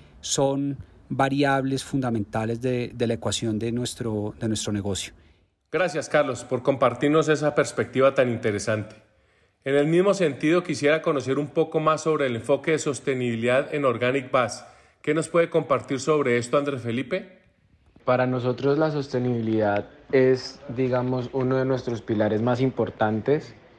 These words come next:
Speaker 3: puesto que vamos en pro del mantenimiento y buen cuidado del medio ambiente. Eso ha sido algo que siempre hemos tenido en mente y que siempre hemos querido que siga así.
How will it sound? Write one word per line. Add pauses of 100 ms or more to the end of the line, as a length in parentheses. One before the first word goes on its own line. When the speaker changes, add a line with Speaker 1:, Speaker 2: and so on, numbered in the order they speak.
(120)
Speaker 3:
puesto
que
vamos
en
pro (580)
del
mantenimiento
y
buen
cuidado
del
medio
ambiente. (480)
Eso
ha
sido (560)
algo
que
siempre
hemos
tenido
en
mente
y
que
siempre
hemos
querido (180)
que
siga
así.